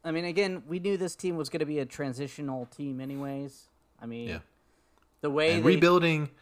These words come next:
Speaker 2: rebuilding's not a bad word, guys. It's not a bad word. It's just accurate. You know?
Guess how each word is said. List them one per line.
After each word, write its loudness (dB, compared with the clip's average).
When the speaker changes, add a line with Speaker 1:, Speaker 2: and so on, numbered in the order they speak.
Speaker 2:
rebuilding's 6
not 2
a -2
bad -2
word, -4
guys. -8
It's -20
not -6
a -6
bad -4
word. -6
It's -16
just -2
accurate. 2
You -10
know? -12